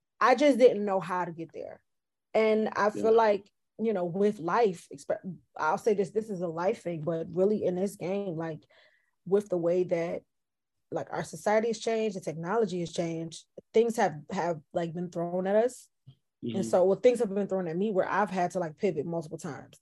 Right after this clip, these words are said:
Speaker 1: you know,
Speaker 2: Mm-hmm.
Speaker 1: but it's never taken away the fact that I know I've always wanted to do music. Like, I really couldn't, I could not picture me doing anything else. Like,
Speaker 2: Yeah.
Speaker 1: At all. Like, the, but that's just me, you know what I mean? Everybody's different, and,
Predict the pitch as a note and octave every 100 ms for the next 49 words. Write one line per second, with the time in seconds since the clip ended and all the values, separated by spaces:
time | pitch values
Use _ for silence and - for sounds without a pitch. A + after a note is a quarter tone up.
0 | _ E3+ E3+ A#2+ B2+ C#3 - E3 - _
1 | _ _ _ _ G3 - G3 F#3+ F#3+ F#3+
2 | F#3+ F#3 E3+ E3 D#3+ D#3 D3+ D#3 F3 _
3 | _ _ _ _ _ _ - F3 - E3+
4 | - E3+ - - E3 E3+ D#3+ D3+ D3 D3
5 | D3 D3 D3 D3+ D3+ D3 D3 - D3+ -
6 | F3+ F3 F#3 F3+ G3+ F3+ E3+ E3 - G#3
7 | C4 A3+ A3 A#3+ G#3 F#3+ F#3+ F#3 D#3 F3
8 | F3 E3 D3+ D3+ D#3 D3+ D3 - _ _
9 | - - F#2 - - _ _ _ - D#3
10 | D3 - - - D#3 - F3 G3 G#3 G#3+
11 | G3 F3 F#3+ D#3+ E3 F#3 F3+ F#3 F3+ F#3
12 | F3+ F3+ F3 E3+ F3+ F3 D#3+ D3 - D3+
13 | D3